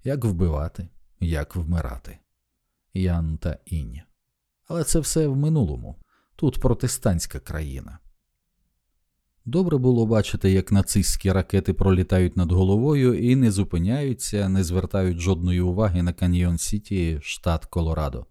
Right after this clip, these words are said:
Так само, як на Юту, Вайомінг або східну частину Невади. Усі ці порожні штати пустелі або штати пасовиська. «Ми не становимо цінності», — сказала вона собі.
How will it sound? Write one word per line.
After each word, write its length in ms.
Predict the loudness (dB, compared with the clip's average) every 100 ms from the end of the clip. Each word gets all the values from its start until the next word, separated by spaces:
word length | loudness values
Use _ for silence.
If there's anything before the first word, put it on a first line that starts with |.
| _
Так 200 | -8 -6
само, 360 | -2 0 0 2
як 260 | 2 2 2
на 100 | 2
Юту, 420 | 2 0 2 2
Вайомінг 720 | 2 2 2 2 2 2 -4
або 480 | -6 -2 0 2 2
східну 400 | 0 0 0 0
частину 500 | 0 -2 0 4 4
Невади. 480 | 4 0 -2 -6 -8 _ _ _ _
Усі 380 | -2 0 2 2
ці 280 | 2 0 0
порожні 540 | 2 2 2 2 0
штати 420 | -2 -2 -2 -2 -4
пустелі 580 | -6 -4 0 2 2
або 220 | 0 0 -4
штати 400 | -2 -2 0 -2
пасовиська. 760 | -2 -4 -6 -6 -10 -12 -16 _ _ _ _ _ _ _ _ _ _ -4
«Ми 100 | 0
не 120 | 2
становимо 640 | 0 0 0 2 0 0 -2
цінності», — 680 | -2 0 0 -2 -6 -8
сказала 480 | -8 -4 -2 0 0
вона 240 | 0 0 0
собі. 420 | -4 -4 -4